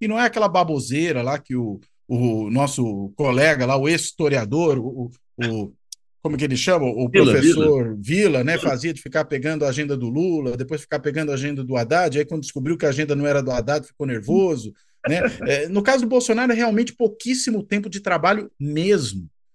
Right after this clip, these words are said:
Speaker 1: né? Isso é evidente, é só observar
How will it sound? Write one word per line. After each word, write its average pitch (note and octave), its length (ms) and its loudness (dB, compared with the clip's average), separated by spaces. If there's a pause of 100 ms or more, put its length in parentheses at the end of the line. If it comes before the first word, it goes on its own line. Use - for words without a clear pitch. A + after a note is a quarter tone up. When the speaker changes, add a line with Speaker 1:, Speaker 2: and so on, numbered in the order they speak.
(120)
Speaker 1:
né? C#3 160 0
Isso D3 360 -2
é G#3 360 4
evidente, E3 840 0
é A#2 80 -2
só F#3+ 260 2
observar G#3 640 2